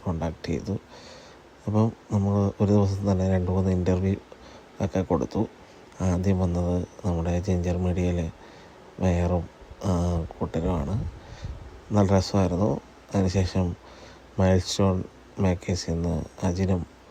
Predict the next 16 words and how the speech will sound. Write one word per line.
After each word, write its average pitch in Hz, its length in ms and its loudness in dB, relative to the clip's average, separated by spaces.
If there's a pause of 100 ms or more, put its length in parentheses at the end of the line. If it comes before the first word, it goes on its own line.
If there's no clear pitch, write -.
(520)
ടീമും 85 360 0 (340)
എത്തി. 98 240 -4 (460)
അവരും 107 260 4 (160)
നല്ല 101 160 6 (140)
രസമായിട്ട് 98 560 0 (960)
എല്ലാവരുമായിട്ട് 113 640 4 (120)
ഒരു 120 160 2
ഒന്നൊന്നര 117 420 2
മണിക്കൂർ 113 380 0 (100)
എല്ലാവരുമായിട്ടൊക്കെ 113 720 0 (100)
ചിറ്റ് - 240 -4
ചാറ്റ് 107 280 2
ചെയ്ത് 101 220 2 (720)
രസമുള്ള 104 540 4
കുറച്ച് 107 280 2
കഥകളൊക്കെ 104 440 4